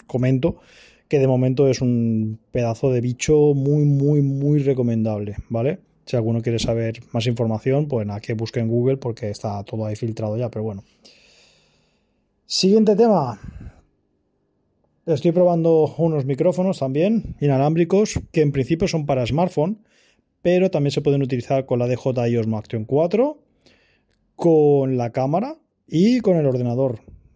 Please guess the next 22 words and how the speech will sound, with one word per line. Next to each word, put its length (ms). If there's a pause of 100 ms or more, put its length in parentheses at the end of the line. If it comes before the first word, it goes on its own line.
(220)
Son 440
U 120
S 140
B 100
tipo 220
C, 240
pero 220
hay 520
maneras 460
de, 320
de 120
conectarlo 540
a 40
la 100
cámara 420 (320)
y 60
lo 80
enseñaré 560
en 100
mi 120
review, 320
¿vale? 320